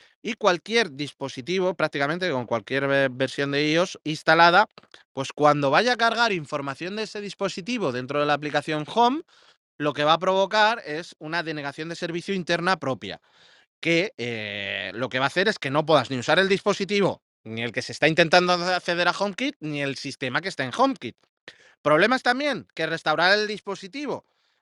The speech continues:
y volver otra vez a logarlo dentro de tu cuenta de iCloud, volverá otra vez a linkar ese dispositivo HomeKit contra, eh, tu dispositivo, lo que volverá a lanzar el mismo bug. Esto,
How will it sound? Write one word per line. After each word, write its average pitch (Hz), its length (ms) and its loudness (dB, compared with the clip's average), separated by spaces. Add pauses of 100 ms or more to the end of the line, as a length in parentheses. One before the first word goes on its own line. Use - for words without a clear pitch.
(120)
y 190 140 -4
volver 170 400 -2
otra 226 260 0
vez 240 400 -2
a 165 140 0
logarlo 165 600 -4
dentro 160 360 -10
de 123 100 -8
tu 110 160 -16
cuenta 196 300 4
de 233 180 4
iCloud, 254 320 0 (340)
volverá 233 500 2
otra 214 220 -4
vez 220 300 -6 (300)
a 208 120 -2
linkar 208 520 -4
ese 196 180 -10
dispositivo 170 640 -4
HomeKit 190 640 -4
contra, 120 520 -4 (200)
eh, 107 260 -8
tu 165 120 -2
dispositivo, 247 640 0
lo 196 180 4
que 247 100 4
volverá 220 360 4
a - 20 2
lanzar 208 320 -2
el 196 120 -4
mismo 151 340 -6
bug. 95 200 -16 (640)
Esto, 170 460 0